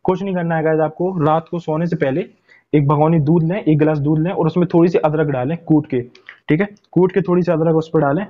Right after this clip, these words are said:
उसको खोलने के लिए, बॉयल होने के लिए छोड़ दें। जब आपको लगे कि वो जो अदरक है वो उसमें मिक्स हो चुकी है, तो छान के और वो गिलास दूध पी जाएं।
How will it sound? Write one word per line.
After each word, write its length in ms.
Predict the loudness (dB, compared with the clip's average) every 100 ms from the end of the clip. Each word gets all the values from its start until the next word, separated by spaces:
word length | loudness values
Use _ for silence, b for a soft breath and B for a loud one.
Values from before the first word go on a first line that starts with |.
| -6
उसको 300 | -4 0 -2
खोलने 380 | 0 0 2 2
के 60 |
लिए, 300 | 4 4 4
बॉयल 280 | 2 2 2
होने 180 | 0 0
के 80 | 0
लिए 100 | 0
छोड़ 220 | 2 2
दें। 120 | 2 -4 B -4
जब 160 | 0 0
आपको 240 | 0 0
लगे 320 | 0 2 0
कि 100 | 0
वो 160 | 0 2
जो 100 | 2
अदरक 360 | 2 0 0
है 140 | 0 2
वो 180 | 2 0
उसमें 220 | 0 -2
मिक्स 240 | -2 0
हो 100 | 0
चुकी 260 | 2 0 2
है, 200 | 0 -2 B -4
तो 80 | -4
छान 420 | -2 0 2 2
के 80 | 2
और 140 | 2
वो 120 | 2
गिलास 280 | 2 2 0
दूध 220 | 0 -2
पी 200 | 0 -4
जाएं। 180 | -2